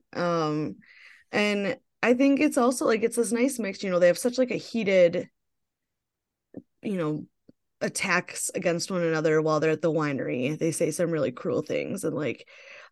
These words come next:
they're both just, they kind of open up, and, um, he's like, "You know, I always wanted to have a small wedding."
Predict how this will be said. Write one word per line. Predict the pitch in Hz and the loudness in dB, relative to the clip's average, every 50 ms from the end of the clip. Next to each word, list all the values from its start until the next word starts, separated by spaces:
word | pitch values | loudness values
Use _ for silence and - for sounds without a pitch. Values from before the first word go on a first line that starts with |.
| _ _ | _ _
they're | 220 220 214 | 2 2 4
both | 202 226 226 226 240 240 - - | 4 4 4 4 4 2 0 2
just, | 226 226 220 220 - | 2 2 2 2 -2
they | 226 208 | -2 -2
kind | - 220 226 226 | -2 -2 0 0
of | 220 196 - - | 0 -2 0 2
open | - 196 196 - 208 190 | 2 2 2 2 2 2
up, | 175 185 - - _ _ _ - | 2 0 0 -2 _ _ _ -6
and, | 180 185 185 180 180 180 170 - - _ _ _ _ _ _ _ _ _ _ _ _ - - - _ | -4 -4 -2 -2 -4 -6 -8 -10 -16 _ _ _ _ _ _ _ _ _ _ _ _ -20 -20 -10 _
um, | - 175 175 170 170 | -2 -2 0 0 -2
he's | 170 190 196 180 - | -2 -4 -6 -2 0
like, | 185 175 170 - - | 2 2 2 2 0
"You | 185 185 | -2 -2
know, | 180 175 | 0 2
I | 170 175 | 2 2
always | 175 175 185 180 185 | 4 4 2 2 0
wanted | 180 170 175 170 | 0 0 0 0
to | 180 | 0
have | 180 175 | 0 -2
a | 175 | -4
small | 170 - 185 160 156 160 165 | -4 -4 -4 -2 -2 0 0
wedding." | 165 160 147 160 160 160 180 214 226 - | 0 0 0 0 0 0 -2 -4 -8 -12